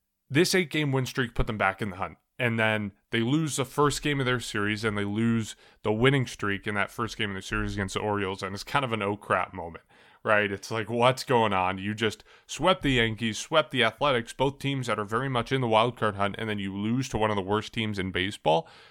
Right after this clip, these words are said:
for the past few years. It's like, what is going on? Um, and then game one of that doubleheader, we kinda get more of that. The Jays are losing another game to the Orioles. They're down ten five in the fifth. It's only a seventh inning,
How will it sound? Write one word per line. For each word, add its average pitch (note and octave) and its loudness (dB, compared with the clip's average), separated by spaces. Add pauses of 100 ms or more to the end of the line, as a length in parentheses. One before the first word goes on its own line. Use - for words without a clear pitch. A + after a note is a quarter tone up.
(100)
for A#2+ 2
the G#2+ 0
past A2 0
few A2+ -4
years. A#2+ -2
It's A2 -12
like, F#2 -16
what C3+ 0
is A#2 -4
going G#2+ 2
on? F2 -2 (360)
Um, G2+ 4
and B2 -2
then A2+ 0
game B2+ 2
one C#3 4
of A2 -4
that G#2+ 4
doubleheader, G#2+ 0
we G#2 -6
kinda G#2 -4
get G2 0
more F#2+ -4
of F2+ -4
that. E2+ -8 (360)
The A2+ -8
Jays G#2+ 0
are G2+ 2
losing A2+ 2
another G#2+ 2
game G#2 2
to - -12
the F#2+ -6
Orioles. F#2+ -4
They're G2+ -6
down G2+ 0
ten C#3 -4
five C3+ 4
in A#2+ -4
the A2 -4
fifth. C3+ -2
It's A#2 -4
only G#2+ -2
a G#2 -2
seventh G#2+ -6
inning, G#2 -6